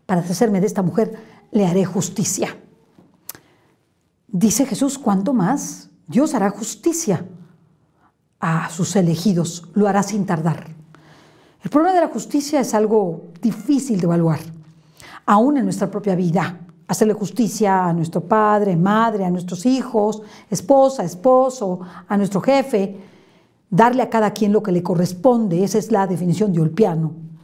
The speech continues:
Y muchas veces no les damos a, ni a Dios ni a los seres humanos lo que les corresponde. Quizá lo hacemos para quitarnos de encima a esas personas, y no debe ser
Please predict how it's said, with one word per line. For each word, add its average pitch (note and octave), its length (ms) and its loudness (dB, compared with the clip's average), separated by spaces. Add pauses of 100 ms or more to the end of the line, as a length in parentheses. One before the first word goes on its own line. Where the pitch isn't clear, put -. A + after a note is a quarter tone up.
(520)
Y G3+ 100 2
muchas A3 380 2
veces G3+ 400 -2 (160)
no E3 260 4
les F3+ 140 4
damos G3 300 2
a, F3+ 180 0 (160)
ni G#3+ 220 4
a F3+ 80 4
Dios G#3+ 360 2 (300)
ni F#3 80 2
a E3 40 4
los D#3 100 0
seres G#3 180 -2
humanos E3+ 260 0
lo E3+ 80 2
que E3+ 120 -2
les - 120 -4
corresponde. C#3+ 600 -8 (1120)
Quizá G#3 520 2 (120)
lo F#3 120 0
hacemos A3 280 0
para E3+ 220 -4
quitarnos F3+ 400 -2
de E3+ 80 0
encima E3 540 0
a E3+ 40 -2
esas F3+ 220 -4
personas, D#3+ 560 -4 (840)
y G#3 240 4
no G#3 680 2
debe F3+ 460 0
ser D#3+ 380 -2